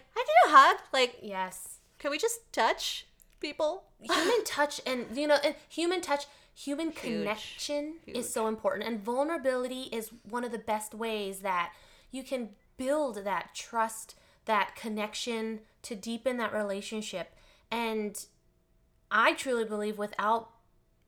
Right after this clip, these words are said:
Speaker 2: being vulnerable, you close yourself off to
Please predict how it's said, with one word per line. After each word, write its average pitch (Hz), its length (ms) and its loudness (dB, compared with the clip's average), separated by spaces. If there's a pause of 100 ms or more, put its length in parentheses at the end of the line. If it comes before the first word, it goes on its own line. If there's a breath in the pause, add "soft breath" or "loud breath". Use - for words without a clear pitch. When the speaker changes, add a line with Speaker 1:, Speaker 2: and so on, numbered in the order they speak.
Speaker 2:
being 220 280 -2
vulnerable, 196 800 -2 (320 soft breath)
you 226 640 -4
close 233 320 -8
yourself 233 380 -4
off 196 400 -6
to 190 460 -8